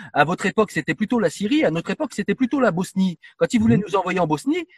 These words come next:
Speaker 1: c'était pas très clair. C'était pour, euh, aller tuer du Serbe, c'était pour aller égorger du Serbe. Et là, tu peux pas dire que ça n'existe pas. C'est documenté, c'est prouvé, tu vois.
Speaker 2: Non, mais
Speaker 1: Pareil pour
Speaker 2: mais
Speaker 1: la
Speaker 2: les
Speaker 1: Syrie.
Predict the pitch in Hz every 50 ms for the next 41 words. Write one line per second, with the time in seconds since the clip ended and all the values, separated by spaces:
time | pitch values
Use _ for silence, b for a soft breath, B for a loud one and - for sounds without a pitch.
0 | b b - - - 226 - 285 - - 277 - - 285 320 285 180 - - -
1 | - 214 - 254 208 - 226 202 196 208 202 202 208 208 208 - - - 285 269
2 | 208 220 214 - - 311 294 226 - 151 - - - - 214 202 - 214 202 190
3 | 196 220 247 196 233 220 185 165 208 208 185 202 - - 294 269 196 156 143 -
4 | b b b b b b b b b - - - 277 302 277 - 202 - 240 226
5 | 285 262 220 262 240 - - 240 226 226 190 180 226 226 - 294 254 - 320 294
6 | 247 185 - 190 170 180 220 - - 240 233 262 247 - 285 269 226 - - 294
7 | - - 269 277 269 294 285 233 - - 220 254 269 - - - 117 120 113 -
8 | 175 208 214 202 - 107 - - 220 110 - - 285 277 269 233